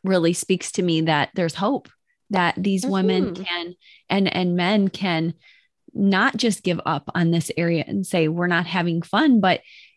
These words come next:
Speaker 1: you give so many practical tips and tools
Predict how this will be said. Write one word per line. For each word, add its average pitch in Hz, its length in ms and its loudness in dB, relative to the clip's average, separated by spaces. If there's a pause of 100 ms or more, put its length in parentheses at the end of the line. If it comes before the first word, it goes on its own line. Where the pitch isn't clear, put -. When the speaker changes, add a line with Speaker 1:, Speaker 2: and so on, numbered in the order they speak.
(120)
Speaker 1:
you 240 200 2
give 381 240 2
so 220 220 -2
many 240 320 2
practical 285 920 -2
tips 226 420 -2
and 190 180 0
tools 180 520 2